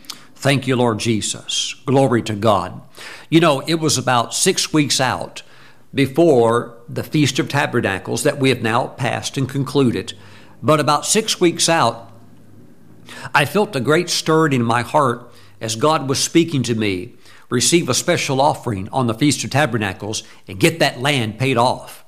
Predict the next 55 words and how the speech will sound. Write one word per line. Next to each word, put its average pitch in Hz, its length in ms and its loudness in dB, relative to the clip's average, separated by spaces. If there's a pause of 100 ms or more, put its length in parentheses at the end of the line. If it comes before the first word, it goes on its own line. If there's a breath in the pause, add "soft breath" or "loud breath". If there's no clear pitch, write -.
(600 soft breath)
And 110 80 -4
I 127 100 4
was 127 220 0
like, 120 220 2
"Well, 143 220 2
Lord, 170 320 2
um, 101 380 0 (340 soft breath)
we 143 100 4
could 120 220 0
receive 131 340 2
an 127 80 2
offering, 135 380 2
but 117 160 2
it 180 100 2
would 107 160 -4
really, 113 500 2 (360 soft breath)
I 120 100 0
mean, 135 240 2
it 170 140 2
would 117 160 -4
like, 107 240 0 (460)
like, - 180 -6
would 123 160 0
like 127 200 2
take 156 180 2
a 120 60 0
miracle 131 440 2
to 107 80 -8
pay 143 180 2
all 156 280 4
of 110 100 -2
it 110 80 -2
off." 92 280 -4
And 113 100 -8
the 117 80 0
Lord's 131 280 2
like, 131 260 2 (220 loud breath)
"You 175 200 4
just 220 300 2
do 170 120 4
your 202 200 4
part 139 520 0
and 117 160 -2
believe 143 380 4
me, 147 360 2 (140 loud breath)
and 113 80 2
I'm 151 100 2
gonna 143 180 2
get 127 200 -2
that 127 180 0
land 135 280 0
paid 123 160 0
off 98 200 -2
for 107 160 2
you." 76 160 -10